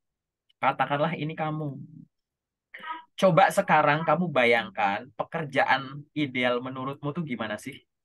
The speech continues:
Berdasarkan gaji gimana?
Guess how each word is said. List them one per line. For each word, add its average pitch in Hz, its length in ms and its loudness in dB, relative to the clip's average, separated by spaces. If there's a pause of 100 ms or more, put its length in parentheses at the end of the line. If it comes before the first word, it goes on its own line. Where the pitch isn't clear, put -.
(1800)
Berdasarkan 147 800 2
gaji 123 320 0
gimana? 127 800 0